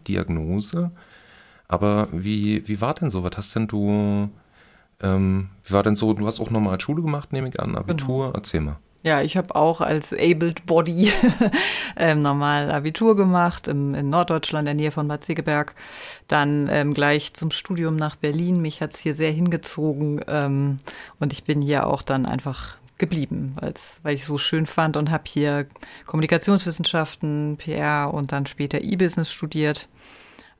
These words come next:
Speaker 2: Ähm, dann auch die ersten, schon parallel zum Studium, immer die ersten Berufserfahrungen gesammelt in unterschiedlichsten Start-ups, ähm,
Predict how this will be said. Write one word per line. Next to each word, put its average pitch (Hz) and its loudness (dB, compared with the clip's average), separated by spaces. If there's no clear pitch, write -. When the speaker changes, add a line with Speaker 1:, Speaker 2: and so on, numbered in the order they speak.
Speaker 2:
Ähm, 135 2
dann 139 0
auch 139 2
die 139 -2
ersten, 143 -2
schon 143 -4
parallel 160 2
zum 165 0
Studium, 175 4
immer 151 2
die 147 0
ersten 147 -2
Berufserfahrungen 139 -4
gesammelt 139 -2
in 151 -2
unterschiedlichsten 143 -2
Start-ups, - 0
ähm, 135 0